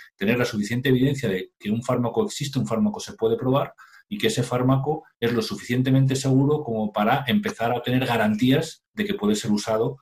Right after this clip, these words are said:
siempre desde el respeto al participante o al sujeto que participa en el proyecto de la investigación, ¿no?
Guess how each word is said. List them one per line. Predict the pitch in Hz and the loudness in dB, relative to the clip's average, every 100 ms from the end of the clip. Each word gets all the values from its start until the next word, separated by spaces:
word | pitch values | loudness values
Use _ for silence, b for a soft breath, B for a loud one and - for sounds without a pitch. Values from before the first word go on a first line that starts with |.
| _ | _
siempre | - 127 117 131 | -2 0 2 4
desde | 127 113 | 4 4
el | 98 | 2
respeto | 95 - 107 120 | -2 -4 -2 0
al | 113 110 101 - | 0 -2 -4 -4
participante | 101 - - - 110 107 117 | -8 -8 -12 -4 -4 0 0
o | 113 | 0
al | |
sujeto | 104 - 104 110 | -2 -6 -6 -4
que | 107 | -2
participa | 107 104 101 113 | -4 -6 -8 -6
en | 110 | -6
el | |
proyecto | 101 92 92 | -6 -6 -6
de | |
la | 85 | -8
investigación, | 80 - 78 78 90 85 | -10 -14 -16 -14 -12 -12
¿no? | 131 | -12